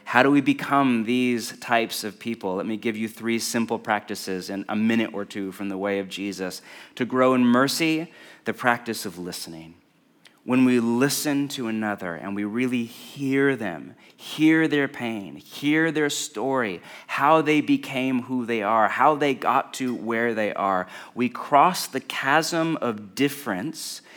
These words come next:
that is the cause of so much of our judgment of others.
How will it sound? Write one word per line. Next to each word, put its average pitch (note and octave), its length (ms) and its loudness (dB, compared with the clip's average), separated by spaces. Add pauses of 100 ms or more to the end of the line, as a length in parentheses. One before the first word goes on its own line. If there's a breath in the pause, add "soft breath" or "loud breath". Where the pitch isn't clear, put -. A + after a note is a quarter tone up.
(240 loud breath)
that B2 240 2
is C3+ 300 2
the B2 60 -6
cause C3+ 600 0
of A#2 160 -4
so D3 500 2
much C3 440 0
of A#2 220 -8
our A2 200 -4
judgment G2 720 -6
of F#2 140 -12
others. D#2 640 -12